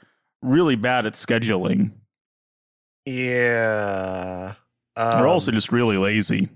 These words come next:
Speaker 2: That'd be interesting.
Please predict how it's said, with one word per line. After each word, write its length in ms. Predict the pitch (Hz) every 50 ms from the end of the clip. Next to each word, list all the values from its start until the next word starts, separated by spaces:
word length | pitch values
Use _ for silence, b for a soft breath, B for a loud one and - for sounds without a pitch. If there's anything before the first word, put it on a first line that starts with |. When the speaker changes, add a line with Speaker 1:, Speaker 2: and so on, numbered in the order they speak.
| _ _ _ _ _ _ _ _ _ _ _ _ _ _ _ _ _ _ _ _ _ _ _ _ -
Speaker 2:
That'd 120 | 196 214
be 120 | 185 165 160
interesting. 640 | 175 165 - 151 139 - - 113 101 95 107 123